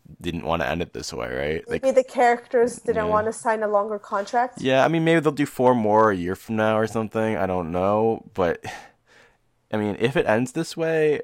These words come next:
Speaker 1: it leaves a much worse taste in my mouth than the original ending.
Speaker 2: Yep.
Speaker 1: Um, and again, I'm, I'm still of the opinion that I'm glad we got these episodes. Like, and I'll,
Speaker 2: Mm-hmm.
Speaker 1: I'll rewatch a lot of these episodes, and I'll probably enjoy them. Uh, you know, and it was fun to be back in that world,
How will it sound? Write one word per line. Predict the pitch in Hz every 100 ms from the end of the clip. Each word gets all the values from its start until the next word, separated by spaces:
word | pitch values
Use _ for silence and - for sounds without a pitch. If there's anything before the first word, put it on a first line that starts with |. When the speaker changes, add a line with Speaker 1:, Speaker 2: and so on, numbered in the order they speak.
| _
Speaker 1:
it | 104 87
leaves | 101 107 107
a | 95
much | 92 98 101 -
worse | 107 101 -
taste | - 87 -
in | 87
my | 82 82
mouth | 82 80 78 -
than | - 85 82 80 78 78
the | - 80
original | 76 73 80 69 65
ending. | 64 65 65 71 - _ _ _ _ _ -
Speaker 2:
Yep. | 226 269
Speaker 1:
Um, | - - -
and | 196 202
again, | 190 165 143
I'm, | 110 127 -
I'm | 123
still | - 190
of | 180
the | 135
opinion | 123 123 110 101
that | 95
I'm | 90
glad | 82 82
we | 85
got | 85 80 85
these | 78
episodes. | 76 90 110 117 117 - 98
Like, | 92
and | 92
I'll, | 139 320
Speaker 2:
Mm-hmm. | - -
Speaker 1:
I'll | 117 247
rewatch | 254 127 117 139
a | 82
lot | 76
of | 76
these | 85
episodes, | 90 95 120 120
and |
I'll | 113
probably | 110 104 120
enjoy | 127 135 170
them. | 98 82 95 - _ _ _ - 101 -
Uh, | 107 101
you | 104
know, | 92 85
and | 95
it | 98
was | 104 107
fun | - 82 95
to | 98
be | 90
back | 85 80
in | 85
that | 82 -
world, | 85 85 80 78